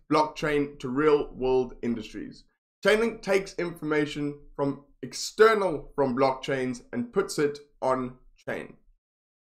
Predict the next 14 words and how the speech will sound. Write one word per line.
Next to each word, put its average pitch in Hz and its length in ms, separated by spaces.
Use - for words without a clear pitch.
How 185 80
does 180 100
it 147 120
do 139 160
that? - 320
Well, 160 340
with 214 300
Chainlink, 175 540
smart 202 480
contracts 156 640
can 139 240
use 165 320
decentralized 156 920
oracles 120 640